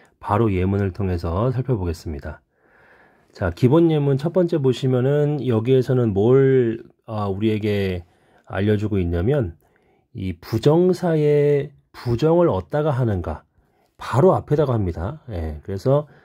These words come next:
not to notice가 되는 거예요. 자, 만약에 그러면 이런 경우는 어떨까요?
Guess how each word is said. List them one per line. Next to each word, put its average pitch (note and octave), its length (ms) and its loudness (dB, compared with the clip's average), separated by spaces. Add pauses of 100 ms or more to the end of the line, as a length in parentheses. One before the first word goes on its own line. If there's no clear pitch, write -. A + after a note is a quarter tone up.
(160)
not G2+ 420 -2
to E3+ 440 0 (260)
notice가 A#2 580 -2
되는 D#2+ 240 -6
거예요. C#2 260 -12 (800)
자, F#2 140 -4
만약에 A#2+ 480 2
그러면 D3+ 180 2
이런 D3 240 4
경우는 F3+ 240 2
어떨까요? F#2+ 460 -4